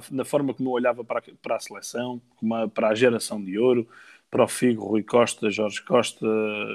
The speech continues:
enfim, eh, toda aquela, eh, geração, próprio Paulo Sousa.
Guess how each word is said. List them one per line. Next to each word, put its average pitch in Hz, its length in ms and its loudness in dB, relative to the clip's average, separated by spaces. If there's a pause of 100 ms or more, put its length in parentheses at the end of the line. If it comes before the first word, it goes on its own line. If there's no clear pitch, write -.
(120)
enfim, 113 460 -2
eh, 107 340 -10 (120)
toda 135 200 8
aquela, 123 360 4
eh, 120 300 -6
geração, 120 440 0
próprio 123 300 -2
Paulo 123 200 0
Sousa. 147 420 4